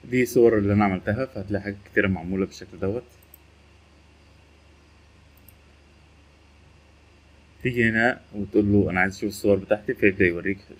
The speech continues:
شوية الصور الجميلة. ولو أنت عامل بند لصور أو لايك لصور، هتبدأ معاك. خلينا نكتب له كلمة "I need more space"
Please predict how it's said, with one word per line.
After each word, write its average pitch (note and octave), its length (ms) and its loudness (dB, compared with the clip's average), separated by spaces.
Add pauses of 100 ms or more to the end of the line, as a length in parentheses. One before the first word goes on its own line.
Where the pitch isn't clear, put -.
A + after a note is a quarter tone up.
شوية F2+ 140 -6
الصور F2 340 -8
الجميلة. D2 280 -20 (580)
ولو G#2 180 4
أنت G#2+ 120 -2
عامل G2+ 400 4
بند G#2 340 0
لصور G#2 520 4
أو F#2 140 -2
لايك G2+ 300 4
لصور، G#2 420 -4
هتبدأ F2 320 -4
معاك. D2 220 -12 (1700)
خلينا C3+ 240 4
نكتب C3+ 300 0
له C3+ 60 -2
كلمة C3+ 320 4 (300)
"I A#2+ 40 -10
need A2 440 0
more G#2 220 0
space" B2 480 2